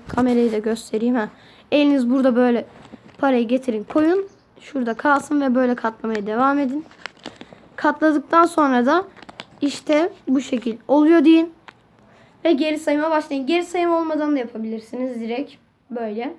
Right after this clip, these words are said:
Üfleme işini ben size çok güçlü üflediğim gibi geldi ama aslında güçlü üflemedim. Sadece paraya değdiği için güçlü üfleme bir sesi çıkıyor.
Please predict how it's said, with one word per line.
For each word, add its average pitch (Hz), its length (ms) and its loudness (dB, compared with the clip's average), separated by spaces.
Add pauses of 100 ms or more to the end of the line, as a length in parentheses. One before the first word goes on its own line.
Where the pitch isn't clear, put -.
(720)
Üfleme 349 420 -2
işini 381 260 -4
ben 370 220 0 (320)
size 330 320 -4
çok 330 260 -4
güçlü 302 280 -4
üflediğim 277 420 0
gibi 240 160 -4
geldi 226 260 -4
ama 277 200 -2 (300)
aslında 254 360 -8
güçlü 226 360 -12
üflemedim. 214 440 -12 (3750)
Sadece 311 480 -4
paraya 294 340 0
değdiği 285 300 0
için 339 320 -2
güçlü 277 280 -4
üfleme 277 420 -2
bir 277 60 -2
sesi - 380 -10
çıkıyor. 277 400 -4